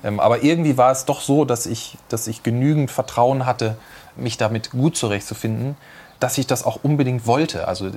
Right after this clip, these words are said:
dieses bisschen, soll man sagen, Nervenkitzel oder, oder Herausforderung, auch in so einer sowieso schon besonderen Situation, das noch mal mitzunehmen, fand ich unglaublich interessant. Und glücklicherweise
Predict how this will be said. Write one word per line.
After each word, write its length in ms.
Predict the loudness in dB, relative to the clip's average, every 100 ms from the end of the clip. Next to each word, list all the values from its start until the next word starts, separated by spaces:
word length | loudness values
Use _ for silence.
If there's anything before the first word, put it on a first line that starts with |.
| -10 -12 -8
dieses 280 | -6 -6 -8
bisschen, 460 | -10 -6 -2 -2 -4 -12 -20 -20 -20 -20 -20 -14
soll 140 | -6 -4
man 140 | -2
sagen, 240 | -2 0
Nervenkitzel 720 | 0 0 -2 -4 -6 -6 -8
oder, 360 | -8 -6 -6 -8 -10
oder 140 | -8
Herausforderung, 920 | -4 0 2 2 0 0 0 -2 -2 -4 -10 -20 -20 -4 2
auch 260 | 2 2
in 220 | 0 0
so 120 | 2 2
einer 380 | 2 2 0 -6 -20 -20 -20 -10
sowieso 540 | -2 2 2 4 4 4
schon 400 | 2 0 0 -4 -10 -20 -20 -18 -16 -12 -4
besonderen 560 | 0 2 2 0 -2
Situation, 640 | -2 -4 -6 -4 -4 -6 -8 -14 -20 -20 -20 -20 -20 -2
das 400 | 0 2 -2 -2
noch 200 | 0 0
mal 120 | 2
mitzunehmen, 640 | 2 0 0 -2 -2 -4 -8 -6
fand 160 | -4
ich 140 | -4 -4
unglaublich 400 | -2 -2 -2 -8
interessant. 460 | -10 -6 -2 -2 -4 -18 -20 -20 -20 -2
Und 200 | 2 4 4
glücklicherweise 880 | 2 2 2 4 4 4 2 2